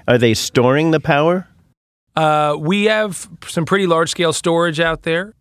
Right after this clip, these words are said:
Speaker 2: It is so cheap right now to install wind power or solar power because of that lack of variable cost, that even if you generate more than you can use, even if you're, you know, it's, it's blowing, sometimes we're not using it. We need to capture more with storage. That's gonna be a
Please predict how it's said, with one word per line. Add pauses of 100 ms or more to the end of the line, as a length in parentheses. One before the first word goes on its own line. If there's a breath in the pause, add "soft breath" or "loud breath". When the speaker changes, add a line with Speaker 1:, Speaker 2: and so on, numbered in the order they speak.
Speaker 2:
It
is
so
cheap
right
now
to (380)
install
wind
power
or
solar
power
because
of
that
lack
of
variable
cost, (480 soft breath)
that (160)
even
if
you
generate
more
than
you
can
use,
even
if
you're, (340 soft breath)
you
know, (100)
it's,
it's
blowing,
sometimes
we're
not
using
it.
We
need
to
capture
more
with
storage.
That's
gonna
be
a